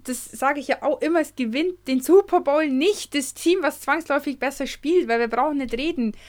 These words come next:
Diese zweiunddreißig Teams sind die besten Teams der Welt, das sind die besten Spieler der Welt in dieser Sportart. Da könnte jeder den scheiß Super Bowl spielen. Aber es gewinnt,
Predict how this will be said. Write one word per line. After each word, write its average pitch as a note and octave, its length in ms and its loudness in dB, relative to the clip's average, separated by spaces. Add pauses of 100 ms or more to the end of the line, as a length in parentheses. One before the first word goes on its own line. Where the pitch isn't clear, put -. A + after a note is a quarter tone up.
(140)
Diese A#3+ 180 -2
zweiunddreißig C#4 560 -2
Teams D#4 380 -2
sind D#4 320 -2
die B3 100 -4
besten D4+ 720 -2
Teams D#4 340 0
der A#3 160 -2
Welt, B3+ 280 0
das A3+ 100 -10
sind C#4+ 160 -4
die A#3+ 80 -6
besten C#4 380 -2
Spieler C#4+ 400 -2
der F#3+ 160 -4
Welt F#3+ 320 -4 (400)
in C4 180 4
dieser C#4 300 2
Sportart. G#3 720 -2
Da A3+ 80 2
könnte D4 400 -2
jeder C4 460 0
den G#3+ 160 -2
scheiß G#3+ 260 -6
Super A3 240 -6
Bowl G3 240 -6
spielen. G3+ 420 -10 (280)
Aber C#4+ 400 0
es - 160 -8
gewinnt, C4+ 560 -2